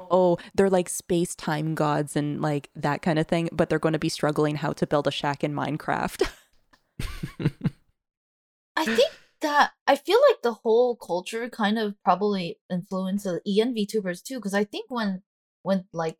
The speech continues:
Speaker 2: everyone started out, it wasn't, like, that complicated, but, like, like I mentioned, how assets and, like, models are just more expensive and stuff. People are putting,
Speaker 1: Yeah.
Speaker 2: like, so much time into, like, presentation. Like, like, people put,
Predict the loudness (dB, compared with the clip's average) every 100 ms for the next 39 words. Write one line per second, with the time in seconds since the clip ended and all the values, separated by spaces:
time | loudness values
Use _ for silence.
0 | -2 0 0 0 -2 -2 0 0 0 -4
1 | -2 0 -2 -4 -6 -4 -4 -4 -8 -8
2 | -8 -4 -4 -2 -4 -6 -6 -2 0 0
3 | -2 _ -2 0 0 0 -2 -4 -2 2
4 | 2 4 2 0 -2 -6 -6 -8 -8 -10
5 | -8 -2 0 0 -2 -4 -10 -14 -16 -10
6 | -8 -6 -8 -10 -16 -16 -14 -10 -6 -4
7 | -4 -4 _ -8 2 6 6 4 0 0
8 | -2 -6 _ _ _ _ -10 0 2 2
9 | -2 -6 -8 -4 -4 -4 -8 -4 -4 -6
10 | _ _ _ _ -4 -2 -2 0 -2 -2
11 | -6 -10 _ _ _ _ 0 0 -2 _
12 | _ _ _ _ _ _ -4 -4 _ 2
13 | 8 8 10 8 8